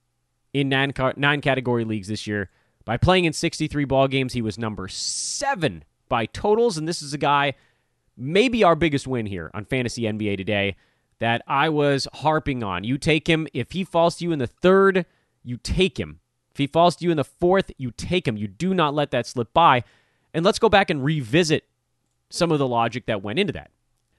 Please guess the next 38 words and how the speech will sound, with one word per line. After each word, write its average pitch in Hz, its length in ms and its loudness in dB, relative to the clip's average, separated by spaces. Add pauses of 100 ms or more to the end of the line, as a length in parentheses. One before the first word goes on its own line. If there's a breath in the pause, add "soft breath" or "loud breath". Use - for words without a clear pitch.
(720)
And 226 100 0
we 302 80 0
do 330 140 2
this 294 160 0
with 240 140 0
ones 220 200 4
that 190 140 4
we 190 100 4
miss 185 320 0
as 180 140 0
well, 135 260 2
but 143 260 -2
it, 165 120 -10 (180)
here 254 300 0
was 208 180 4
one 170 200 0
we 151 100 0
got. 104 260 -4 (240)
And 135 160 -2
the 139 60 0
logic 180 480 2
going 147 260 2
into 214 160 0
the 247 100 -4
season 143 440 -6
on 117 160 -2
Chris 143 220 -4
Paul 95 440 0 (880)
was 120 180 0
as 127 200 2
such. - 340 -4 (1700)
Number 196 240 2
one, 185 240 4 (1200)
looking 196 320 4
at 175 100 2
his 156 140 2
recent 175 380 2
seasons, 135 840 -4